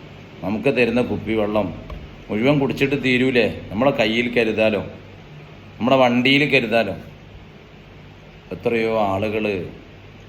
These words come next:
ഈ കുടിവെള്ളമില്ലാതെ പ്രയാസപ്പെടുന്നവരുണ്ട്. അതുകൊണ്ടൊന്ന് ശ്രദ്ധിക്കുക,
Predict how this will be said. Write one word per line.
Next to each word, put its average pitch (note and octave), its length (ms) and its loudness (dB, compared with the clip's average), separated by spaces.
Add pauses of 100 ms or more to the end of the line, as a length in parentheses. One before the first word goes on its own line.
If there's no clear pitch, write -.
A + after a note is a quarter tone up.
(120)
ഈ - 20 -4 (140)
കുടിവെള്ളമില്ലാതെ G#2 1120 0 (140)
പ്രയാസപ്പെടുന്നവരുണ്ട്. F#2 1080 -6 (920)
അതുകൊണ്ടൊന്ന് F#2 480 -6
ശ്രദ്ധിക്കുക, F#2+ 540 -6